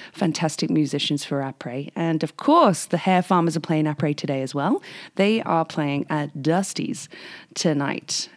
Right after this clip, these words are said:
And I already mentioned yesterday that Art Asylum is happening at the library too. That's six till eight tonight. And it's Tuesday. That means karaoke night at Crystal Lounge,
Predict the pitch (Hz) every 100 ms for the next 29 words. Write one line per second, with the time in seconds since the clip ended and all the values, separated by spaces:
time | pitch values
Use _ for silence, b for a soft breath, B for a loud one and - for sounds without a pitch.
0 | - 160 151 147 147 - - 180 185 170
1 | 165 160 156 156 151 156 - 156 151 139
2 | 139 - 143 147 147 - 143 143 143 -
3 | 139 - 139 131 143 143 135 135 135 -
4 | - 131 - - 151 - - - - 147
5 | 135 - 139 - - B B B B -
6 | 170 175 220 - 170 - 160 - 240 247
7 | 196 185 294 339 277 220 - - 254 269
8 | 240 254 262 254 320 - B B B -
9 | 214 247 - - - - 170 - 151 147
10 | 135 139